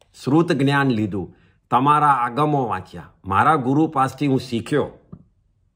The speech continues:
એ કેવું પ્રકારનું જ્ઞાન હતું? તો એની સરખામણી થાય છે સમુદ્ર જોડે. જ્ઞાન always is compared with સમુદ્ર,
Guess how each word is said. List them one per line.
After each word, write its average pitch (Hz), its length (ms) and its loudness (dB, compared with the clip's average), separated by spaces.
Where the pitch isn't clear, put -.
એ 151 180 4
કેવું 160 480 4
પ્રકારનું 160 520 2
જ્ઞાન 127 300 -2
હતું? 117 320 -12
તો 131 160 0
એની 131 260 2
સરખામણી 147 600 0
થાય 135 200 0
છે 143 120 -2
સમુદ્ર 127 540 0
જોડે. 87 420 -12
જ્ઞાન 143 380 0
always 147 380 0
is 151 180 -2
compared 143 420 -2
with 143 140 0
સમુદ્ર, 127 540 0